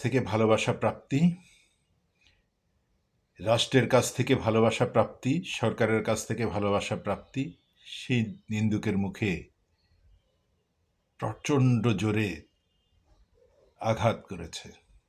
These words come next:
তারপরে কি তারা বসে থাকবে? তারা তো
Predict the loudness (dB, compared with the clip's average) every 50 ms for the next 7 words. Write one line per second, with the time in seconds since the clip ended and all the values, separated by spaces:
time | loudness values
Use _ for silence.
0 | _ _ _ _ _ _ _ _ _ _ _ _ _ _ _ _ _ _ _ _
1 | _ -6 -6 -6 -4 -4 -4 -4 -4 -4 -4 -2 0 2 2 2 0 -2 -4 -6
2 | -8 -6 -8 -8 -8 -8 -8 -8 -8 -10 -14 _ _ _ _ _ _ _ _ _
3 | _ _ -2 -2 0 2 2 2